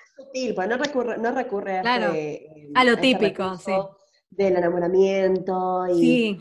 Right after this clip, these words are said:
Speaker 1: ah, esa cosa del deseo. No, es un algo bastante sutil, de forma,
Speaker 2: Sí.
Speaker 1: eh,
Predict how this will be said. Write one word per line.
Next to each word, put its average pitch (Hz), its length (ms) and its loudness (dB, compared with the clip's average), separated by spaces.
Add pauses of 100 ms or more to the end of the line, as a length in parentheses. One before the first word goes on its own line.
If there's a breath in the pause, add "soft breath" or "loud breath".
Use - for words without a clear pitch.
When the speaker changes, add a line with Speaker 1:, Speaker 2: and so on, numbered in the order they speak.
Speaker 1:
ah, 208 580 -8
esa 196 200 -4
cosa 196 280 -2
del 170 280 2
deseo. 185 800 4
No, 330 360 4
es 302 160 0
un 381 100 4
algo 330 300 2
bastante 285 400 0
sutil, 262 600 -4
de 240 140 0
forma, 190 840 0
Speaker 2:
Sí. 170 80 -2
Speaker 1:
eh, 160 360 0